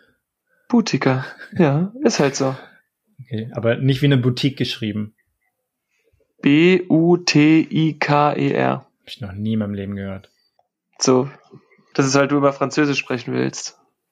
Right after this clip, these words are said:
Speaker 2: Grammatik mit Frederik abgeschlossen.
Speaker 1: Sehr gut. Ja, aber nee, genau, also ich bin dazu sehr klar in meiner Meinung, dass ich persönlich war auch abgesehen von der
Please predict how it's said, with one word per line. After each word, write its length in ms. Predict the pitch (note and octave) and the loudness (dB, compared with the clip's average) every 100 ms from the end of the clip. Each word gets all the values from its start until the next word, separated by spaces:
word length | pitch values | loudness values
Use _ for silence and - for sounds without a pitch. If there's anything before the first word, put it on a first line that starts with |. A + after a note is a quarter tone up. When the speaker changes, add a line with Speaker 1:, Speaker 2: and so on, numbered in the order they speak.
| _ _ _ - | _ _ _ -12
Speaker 2:
Grammatik 560 | B2 A#2 B2 B2 C#3 | -4 0 2 2 0
mit 160 | B2+ B2 | 0 -2
Frederik 600 | - D3+ B2+ B2 A#2+ - - _ _ - - - - - | -2 0 2 0 -2 -18 -20 _ _ -20 -20 -20 -20 -12
abgeschlossen. 800 | C#3 - A2+ B2 A2 B2 A2 - _ _ _ _ _ _ | -12 -10 -6 -2 -2 -2 -6 -8 _ _ _ _ _ _
Speaker 1:
Sehr 260 | - - - | -12 -4 0
gut. 340 | D3 - - - | 0 -2 -6 -8
Ja, 120 | - C#3+ | 0 0
aber 140 | D3 | 0
nee, 240 | D#3 D3+ C3+ | -2 -6 -6
genau, 240 | D#3 C#3+ | -2 -2
also 220 | C3 C3 C3+ _ - | -2 -8 -14 _ -20
ich 140 | - | -6
bin 200 | D3+ D3 | 0 2
dazu 720 | C#3+ C#3 - C#3+ D3 D3 C#3+ C3 - _ _ _ | 2 0 -2 0 2 4 2 0 -8 _ _ _
sehr 500 | - - C#3+ C#3 C#3 | -6 0 4 4 0
klar 320 | C#3 C#3 C#3 | -4 -2 0
in 80 | C#3 | 0
meiner 200 | C3+ C3+ | -2 -2
Meinung, 380 | C3+ C3+ C3+ C3 | -2 -2 -4 -8
dass 140 | B2+ | -12
ich 260 | C#3 - - | -14 -14 -2
persönlich 640 | C#3 C3+ C#3+ C#3+ C#3+ C#3+ - - - - - | 0 4 4 4 0 -4 -18 -20 -20 -20 -2
war 220 | C3+ C3 | 0 2
auch 140 | C3+ | 0
abgesehen 640 | - C#3+ - D3 C#3+ C#3+ C#3 | -2 -6 -6 -10 -6 -6 -6
von 360 | - C#3+ C3+ C3 | -6 -2 -2 0
der 560 | C3 B2+ B2+ C3 C3+ | 2 2 2 0 -4